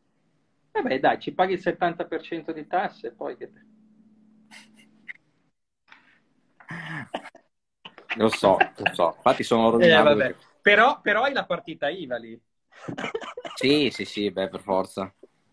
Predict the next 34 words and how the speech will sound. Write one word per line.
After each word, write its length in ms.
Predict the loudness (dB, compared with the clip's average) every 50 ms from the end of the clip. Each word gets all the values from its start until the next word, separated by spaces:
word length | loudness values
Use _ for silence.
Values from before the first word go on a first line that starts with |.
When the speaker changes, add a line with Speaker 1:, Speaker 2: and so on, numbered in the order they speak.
| _ _ _ _ _
Speaker 1:
Pensa 300 | 2 2 2 4 2 2
che 120 | 0 0
soddisfazione. 1000 | -8 -6 -8 -8 -8 -10 -12 -8 -8 -8 -8 -6 -8 -6 -6 -6 -6 -10 -16 -18 _ _ _ -20 -20 -20 -20 _ _ _ -20 -20 _ _ _ _ _ _ -20 -20 -18 -18 -20 -20 -18 -4
Grande, 400 | 4 6 6 6 6 2 -2 0
grande, 300 | 4 6 6 4 4 0
son 180 | -8 -10 -12 -8
contento, 800 | -8 -10 -8 -8 -10 -12 -12 -12 -12 -12 -10 -10 -10 -12 -12 -12
son 160 | -14 -12 -8
contento, 420 | -8 -8 -6 -6 -8 -6 -6 -6
ragazzi, 380 | -4 -4 -2 -2 -4 -4 -6 -12
che 120 | -12 -10
stiate, 520 | -10 -6 -6 -6 -6 -6 -6 -6 -6 -8 -12 _ -20 -20 -20 -12 _
che 140 | 0 0 0
stiate 340 | 4 6 4 4 6 4 0
andando 360 | 0 0 -2 -4 -4 -6 -8
bene. 480 | -6 -4 -4 -4 -4 -6 -8 -10 -10 -14 _ _ _ _ _ _ _ _ _ _ _ _ _ _ _ _ _ -14
Eh, 720 | -12 -10 -8 -8 -8 -8 -10 -10 -12 -12 -12 -14 -14 -10 _
poi 220 | -2 -2 -2 -2
più 160 | _ -10 -10
in 80 | -8 -6
là 140 | -6 -6 -6
magari 340 | -6 -8 -8 -8 -10 -10
ci 120 | -12 -14 -12
rivedremo, 540 | -10 -6 -6 -6 -6 -4 -6 -6 -6 -6 -8
magari 320 | -8 -6 -6 -6 -6 -4
no, 200 | -4 -6 -6 -8
chi 140 | -12 -6 -4
lo 100 | -4 -2
sa 260 | -2 0 0 0 0 0
dove 160 | -4 -4 -4
ci 160 | -2 -4 -6 -2
porterà 360 | -2 -4 -2 0 0 0 0
il 80 | -2 -4
destino. 500 | -8 -12 -12 -8 -8 -8 -6 -8 -10